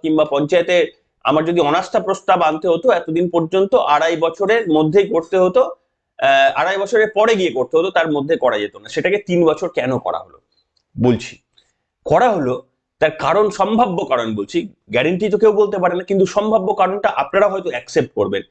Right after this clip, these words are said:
লাস্ট কবে পঞ্চায়েত ভোট হয়েছিল মনে রয়েছে? লাস্ট পঞ্চায়েত ভোট হয়েছিল দু হাজার তেইশে। দু হাজার তেইশের ওই, আহ, জুলাই,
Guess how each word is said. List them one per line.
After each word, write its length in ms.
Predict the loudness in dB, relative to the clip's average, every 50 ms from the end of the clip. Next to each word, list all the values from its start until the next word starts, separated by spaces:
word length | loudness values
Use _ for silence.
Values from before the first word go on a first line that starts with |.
| _ _ _ _ _ _ -2
লাস্ট 320 | 2 2 2 2 0 -2 -2
কবে 180 | 0 0 0
পঞ্চায়েত 400 | 2 0 0 0 2 2 2 2
ভোট 200 | 2 2 2 2
হয়েছিল 240 | 2 2 2 2 0
মনে 180 | 2 2 2 4
রয়েছে? 260 | 2 2 0 -2 -6 -14 _ _ _ _ _ _ _ _ _ _ 0
লাস্ট 300 | 2 2 2 2 -2 -6 -10 -6 -2
পঞ্চায়েত 460 | -2 0 0 0 2 2 2 2 2
ভোট 200 | 2 2 2 4
হয়েছিল 320 | 4 4 2 2 0 0 0
দু 180 | 0 0 -2
হাজার 260 | 0 2 2 2 2 0 0 2
তেইশে। 340 | 2 2 2 0 -2 -8 -14 _ _ _ _ _ _ _ _ -2
দু 240 | 2 4 4 4 4
হাজার 320 | 4 4 2 4 2 2 0 -2 -6 0
তেইশের 680 | 2 2 4 4 2 2 4 4 4 4 4 2 -2 -10 _ _ _ _ _ _ _ 2
ওই, 400 | 4 4 4 2 0 -8 -8 -4 0
আহ, 460 | 2 4 4 6 6 6 4 4 2 0 -4 _ _ _ _ _ _ _ _ _ _ _ -2 2 2 4
জুলাই, 580 | 4 4 4 6 4 4 4 2 -2 -4 -8